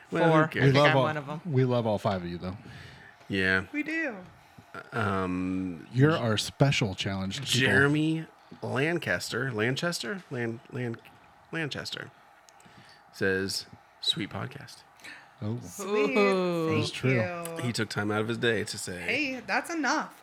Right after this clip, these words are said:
Speaker 4: I'm okay
Speaker 1: "Sweet
Speaker 4: with that.
Speaker 1: podcast." <laughs>
Speaker 4: Yeah.
Speaker 1: No, I'm good. That's
Speaker 4: Yeah,
Speaker 1: fine.
Speaker 4: I'm down.
Speaker 1: Yeah, the iTunes
Speaker 4: You
Speaker 1: reviews
Speaker 4: know,
Speaker 1: help
Speaker 4: I
Speaker 1: other
Speaker 4: don't
Speaker 1: people
Speaker 4: need some
Speaker 1: find us, so that's
Speaker 4: lengthy,
Speaker 1: good.
Speaker 4: I don't need some lengthy
Speaker 3: Yeah.
Speaker 4: review. Just like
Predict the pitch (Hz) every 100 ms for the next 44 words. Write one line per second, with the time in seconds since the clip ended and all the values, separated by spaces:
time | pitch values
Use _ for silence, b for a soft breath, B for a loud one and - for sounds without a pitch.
0 | - 180 262 - 196 120 98 104 110 -
1 | - - - - - - 135 139 147 165
2 | 98 - 110 - - 104 90 B B 214
3 | 220 254 202 185 101 92 107 107 113 113
4 | 120 117 120 247 254 269 269 269 247 226
5 | 220 196 202 - 202 202 202 208 - 233
6 | 226 214 214 202 180 180 120 175 170 165
7 | 170 196 - _ - 208 208 190 175 175